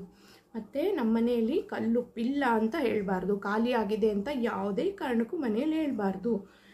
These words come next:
ಹೇಳಿದ್ರೆ ಮಹಾಲಕ್ಷ್ಮಿ ನಿಲ್ಲಲ್ಲ ಅಂತ ಹೇಳ್ತಾರೆ.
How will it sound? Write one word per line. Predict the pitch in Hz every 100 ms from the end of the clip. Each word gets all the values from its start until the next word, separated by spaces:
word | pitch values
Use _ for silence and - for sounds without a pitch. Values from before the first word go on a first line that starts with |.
| - _
ಹೇಳಿದ್ರೆ | 240 277 277 262 359
ಮಹಾಲಕ್ಷ್ಮಿ | 262 180 202 208 196 - 330
ನಿಲ್ಲಲ್ಲ | 311 285 277 220 214
ಅಂತ | 185 190 -
ಹೇಳ್ತಾರೆ. | 262 202 190 180 185 180 -